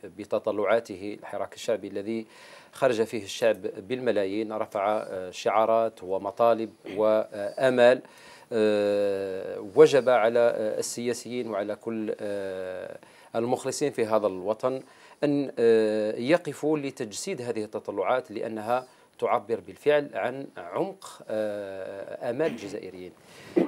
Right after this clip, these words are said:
هذه، آه، المحاكمات التي نشهدها اليوم هو أولا هو تطور نوعي في، آه، أداء العدالة الجزائرية. لأول مرة العدالة الجزائرية، آه، تفتح ملفات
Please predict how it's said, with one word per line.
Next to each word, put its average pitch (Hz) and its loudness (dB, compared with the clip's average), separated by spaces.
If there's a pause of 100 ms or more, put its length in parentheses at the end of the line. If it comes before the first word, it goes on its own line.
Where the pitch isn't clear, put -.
هذه، 180 2
آه، 120 6
المحاكمات 156 -2
التي 110 -4
نشهدها 110 -6
اليوم 135 -4
هو 123 -2
أولا 135 -2 (640)
هو 139 4
تطور 135 -2
نوعي 139 -2 (180)
في، 127 -6
آه، 107 -4
أداء 117 2
العدالة 107 0
الجزائرية. 90 -12 (680)
لأول 113 2
مرة 165 4 (220)
العدالة 104 4
الجزائرية، 107 0 (100)
آه، 98 -6
تفتح - -4
ملفات 127 -2